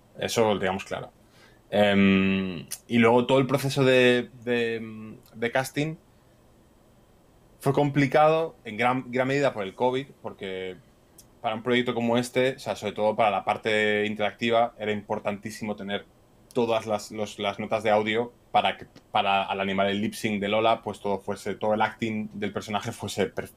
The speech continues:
perfectamente hilado con, con la voz. Entonces hubo un momento de la producción en la que, en plan, hay que, esto hay que grabarlo ya o no llegamos a, a, a tiempo con la producción.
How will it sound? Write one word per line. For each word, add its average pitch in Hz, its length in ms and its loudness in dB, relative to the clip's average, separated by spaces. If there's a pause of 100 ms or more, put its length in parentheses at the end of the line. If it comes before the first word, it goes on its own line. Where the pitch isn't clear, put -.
(120)
perfectamente 101 580 -2
hilado 95 300 0
con, 92 380 -8 (180)
con 98 160 -2
la 92 80 -2
voz. 101 260 -6 (1500)
Entonces 143 280 4
hubo 135 60 8
un 135 60 6
momento 135 300 4
de 127 60 4
la - 40 -12
producción 127 260 2
en 123 60 4
la 104 100 4
que, 104 100 -6
en 98 80 -4
plan, 101 220 0
hay 113 140 -4
que, 123 240 2
esto 110 300 -2
hay 107 100 -2
que 113 80 0
grabarlo 107 500 2
ya 127 300 4 (100)
o 101 140 -2
no 101 120 -6
llegamos 95 440 -8
a, 92 260 -4
a, 92 680 -10
a 202 80 -6
tiempo 101 260 -6
con 98 80 -4
la 95 80 -4
producción. 123 500 -2